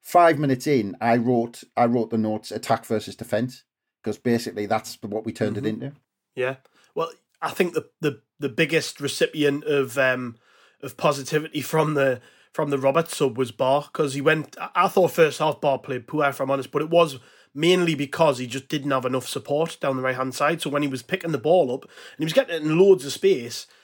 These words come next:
Speaker 2: there weren't bodies round him. And he, I don't think he's the type of player who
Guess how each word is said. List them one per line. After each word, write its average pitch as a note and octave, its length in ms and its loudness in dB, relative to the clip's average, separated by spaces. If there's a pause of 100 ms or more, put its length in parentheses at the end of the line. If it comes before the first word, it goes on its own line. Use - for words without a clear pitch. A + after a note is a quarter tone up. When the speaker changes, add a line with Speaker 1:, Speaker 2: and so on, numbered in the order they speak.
(140)
Speaker 2:
there D#2+ 180 -8
weren't E3 220 2
bodies C#3+ 340 2
round D3+ 280 2
him. F3 240 -2
And D#3+ 100 -2
he, E3 80 2
I D3+ 60 -4
don't F#3 240 6
think F#3+ 160 0
he's D3+ 100 -6
the D#3+ 80 -2
type E3+ 240 -2
of - 100 -12
player E3 280 2
who C3+ 420 -2